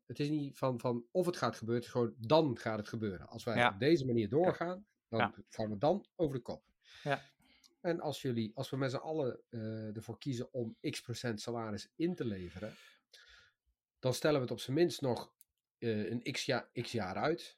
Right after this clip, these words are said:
Speaker 1: Twee jaar misschien, weet je. En dan hebben we de kans om nog te vechten.
Speaker 2: Ja.
Speaker 1: Dat we hieruit kunnen komen. En als dat, en als dat lukt, en dan krijgen jullie het, weet je wel, dan krijg je, eh,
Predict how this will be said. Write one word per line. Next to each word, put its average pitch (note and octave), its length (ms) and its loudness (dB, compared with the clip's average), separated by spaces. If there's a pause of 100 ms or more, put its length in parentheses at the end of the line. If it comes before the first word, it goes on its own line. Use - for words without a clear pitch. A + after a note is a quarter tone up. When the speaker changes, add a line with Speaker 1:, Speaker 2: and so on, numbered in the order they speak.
(120)
Speaker 1:
Twee F#2+ 200 -8
jaar G2 220 -4
misschien, A#2+ 300 -4
weet A#2+ 160 -4
je. - 80 -4 (680)
En C#3+ 100 0
dan E3 120 6
hebben C3 180 2
we A2+ 60 2
de A2+ 60 -14
kans A2+ 240 -2
om B2 120 -4
nog B2+ 120 -2
te C3+ 100 -8
vechten. - 500 0 (420)
Speaker 2:
Ja. - 300 -4
Speaker 1:
Dat G2+ 120 -4
we A2 60 0
hieruit A2+ 340 -2
kunnen F2+ 200 -6
komen. F2 300 -8
En A2 80 0
als B2 140 2
dat, B2 300 0
en G#2 140 -4
als G2+ 120 -4
dat G#2 160 -2
lukt, C#3 500 0 (760)
en F2 100 -16
dan G2 100 -14
krijgen A#2+ 300 -4
jullie B2 180 0
het, A#2+ 80 -6
weet A#2+ 160 0
je C3+ 60 -6
wel, C3 80 -6
dan A#2+ 100 -8
krijg G2 280 -8
je, G2+ 220 -6
eh, A2 100 -10